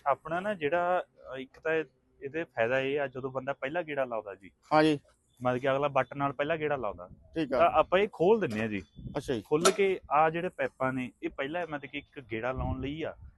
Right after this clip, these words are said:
Speaker 2: ਠੀਕ ਆ।
Speaker 1: ਬਟਨ ਨਾਲ।
Speaker 2: ਠੀਕ ਆ।
Speaker 1: ਦੂਜੀਆਂ ਰੂਟਰ ਸੁਪਰ ਸੀਟਰਾਂ ਦੇ ਵਿੱਚ ਦਿੱਕਤ ਇਹੀ ਆਉਂਦੀ ਹੈ,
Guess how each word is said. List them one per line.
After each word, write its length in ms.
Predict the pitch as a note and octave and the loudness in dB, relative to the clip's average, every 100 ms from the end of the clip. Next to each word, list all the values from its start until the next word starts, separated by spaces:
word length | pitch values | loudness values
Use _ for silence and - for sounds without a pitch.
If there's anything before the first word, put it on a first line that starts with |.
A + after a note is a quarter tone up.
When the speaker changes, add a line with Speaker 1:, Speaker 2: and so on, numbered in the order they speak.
| - | -6
Speaker 2:
ਠੀਕ 180 | C#3+ A#2+ | 0 2
ਆ। 60 | |
Speaker 1:
ਬਟਨ 160 | A#2 A#2 | 0 -2
ਨਾਲ। 200 | A2 G2 | -6 -8
Speaker 2:
ਠੀਕ 420 | - _ C#3+ B2+ | -14 _ -4 -2
ਆ। 60 | G#2 | 0
Speaker 1:
ਦੂਜੀਆਂ 480 | C#3+ B2+ E3 F3 F3 | -2 -2 0 2 0
ਰੂਟਰ 460 | E3+ E3 E3 D#3+ | -2 -2 -2 -2
ਸੁਪਰ 260 | D3 D3 D3 | -6 -8 -6
ਸੀਟਰਾਂ 320 | D3+ - D#3 | -6 -4 -4
ਦੇ 60 | D3+ | -4
ਵਿੱਚ 160 | D3+ | -8
ਦਿੱਕਤ 380 | D#3 C3 - C#3 | -10 -10 -10 -6
ਇਹੀ 260 | C#3 C#3 D3 | -6 0 0
ਆਉਂਦੀ 260 | A#2+ B2+ | 2 2
ਹੈ, 100 | E3 | 2